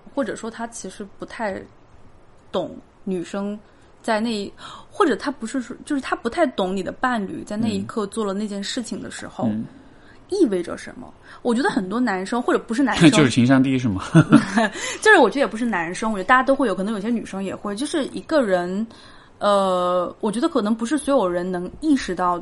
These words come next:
Speaker 1: 对方在你面前表达脆弱的时候到底意味着什么。实际上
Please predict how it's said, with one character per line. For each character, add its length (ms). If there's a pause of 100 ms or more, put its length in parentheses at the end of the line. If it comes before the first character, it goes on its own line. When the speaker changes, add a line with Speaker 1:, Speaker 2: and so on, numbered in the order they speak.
Speaker 1:
对 160
方 360
在 160
你 120
面 300
前 360
表 300
达 200
脆 320
弱 200
的 140
时 140
候 160
到 200
底 100 (100)
意 160
味 120
着 160
什 220
么。 240
实 200
际 120
上 260